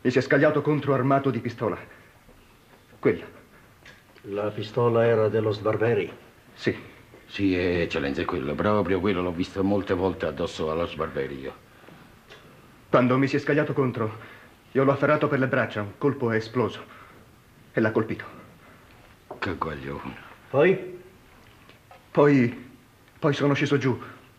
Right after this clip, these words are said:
Speaker 1: ho buttato la pistola nella cassetta dello-, dell'orologio. Eh, ho aperto la porta di strada per fuggire, ma gli altri sono arrivati. Ecco, è la verità.
Speaker 2: Gli altri? Qui, gli altri?
Speaker 3: Subito, eccellenza.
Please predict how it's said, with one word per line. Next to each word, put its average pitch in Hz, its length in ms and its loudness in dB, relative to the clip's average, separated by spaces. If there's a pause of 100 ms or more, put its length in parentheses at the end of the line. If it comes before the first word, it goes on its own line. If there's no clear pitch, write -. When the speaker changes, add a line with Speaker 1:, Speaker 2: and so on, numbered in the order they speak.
(140)
Speaker 1:
ho 110 100 -2
buttato 139 420 4
la 123 100 4
pistola 127 360 0
nella 110 180 2
cassetta 131 320 -2
dello-, 123 280 2
dell'orologio. 123 760 2 (460)
Eh, - 160 -10 (1300)
ho 147 80 4
aperto 156 300 2
la 139 80 4
porta 160 220 2
di 123 80 0
strada 131 300 0
per 117 140 -2
fuggire, 120 400 -4 (540)
ma 104 120 -2
gli 107 80 0
altri 107 240 0
sono 101 200 -8
arrivati. 101 340 -4 (760)
Ecco, 90 300 -6
è 87 80 -8
la 92 100 -2
verità. 92 260 -8 (1300)
Speaker 2:
Gli 127 80 -2
altri? - 260 -2 (720)
Qui, 180 260 4
gli 131 80 -2
altri? 147 320 0
Speaker 3:
Subito, - 420 -6
eccellenza. 69 540 -14